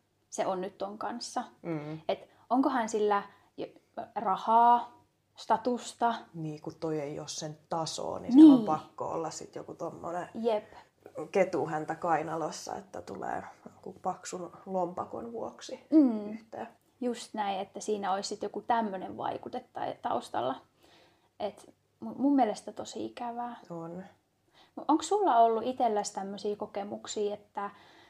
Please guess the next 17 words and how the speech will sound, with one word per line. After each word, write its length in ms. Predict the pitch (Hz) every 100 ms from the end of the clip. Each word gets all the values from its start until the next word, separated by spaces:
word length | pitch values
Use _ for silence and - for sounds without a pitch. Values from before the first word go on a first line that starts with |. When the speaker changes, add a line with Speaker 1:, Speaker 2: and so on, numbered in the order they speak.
| -
Speaker 1:
sä 220 | 269 247
oisit 320 | 226 214 208
ajatellut 640 | 202 202 202 202 202 202 196
omassa 380 | 202 214 -
parisuhteessa, 920 | 214 190 202 208 214 - 208 208 - 202
että 220 | - 202
oisitte, 380 | 202 208 208 196
niinku, 220 | 196 -
eri 240 | 196 202
tasolla, 560 | - 208 214 233 240 233
tai 240 | 233 220
onks 180 | 202 208
sulla 220 | 214 196
ollut 180 | 196 196
semmosia 460 | 196 190 190 202 208
alemmuuden 840 | 214 214 208 208 208 202 208 202
tunteita 840 | - 208 202 196 202 202 202 208